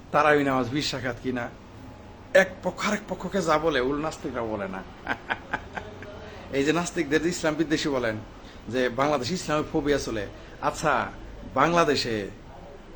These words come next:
বিশ রাকাত তারাবি পড়নেওয়ালা আর না পড়নেওয়ালা, তিন রাকাত বেতের পড়নেওয়ালা আর এক রাকাত বেতের পড়নেওয়ালার মধ্যে যে বিরোধ,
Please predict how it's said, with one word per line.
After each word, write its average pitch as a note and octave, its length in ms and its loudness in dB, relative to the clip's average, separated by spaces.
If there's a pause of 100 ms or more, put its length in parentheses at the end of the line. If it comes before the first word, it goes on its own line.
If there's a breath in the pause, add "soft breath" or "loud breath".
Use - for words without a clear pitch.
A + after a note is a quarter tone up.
(100)
বিশ D#3+ 240 2
রাকাত D#3+ 300 4
তারাবি D3+ 320 6
পড়নেওয়ালা C3+ 640 6 (600)
আর A#2+ 120 -2
না D#3 200 12
পড়নেওয়ালা, C#3+ 600 6 (840)
তিন F#3 160 4
রাকাত E3 320 6
বেতের D3+ 300 8
পড়নেওয়ালা D#3 600 6 (600)
আর A2+ 100 0
এক E3+ 180 6
রাকাত E3+ 320 4
বেতের C#3+ 320 2
পড়নেওয়ালার D3 420 2
মধ্যে C#3 220 0
যে B2+ 120 0
বিরোধ, A#2+ 360 2